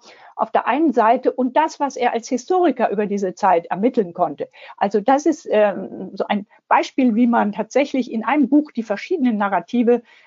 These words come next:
äh, nebeneinander stellen kann und auch sieht, <clears throat> wie die nächste, übernächste Generation sich davon ablösen kann,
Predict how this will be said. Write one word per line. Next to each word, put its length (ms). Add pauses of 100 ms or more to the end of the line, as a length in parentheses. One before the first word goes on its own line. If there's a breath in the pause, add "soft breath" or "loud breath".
(100)
äh, 120
nebeneinander 800
stellen 340
kann 260
und 180
auch 140
sieht, 480 (140)
<clears throat> 500
wie 400 (140)
die 260 (180)
nächste, 420
übernächste 520
Generation 560
sich 160
davon 320
ablösen 480
kann, 300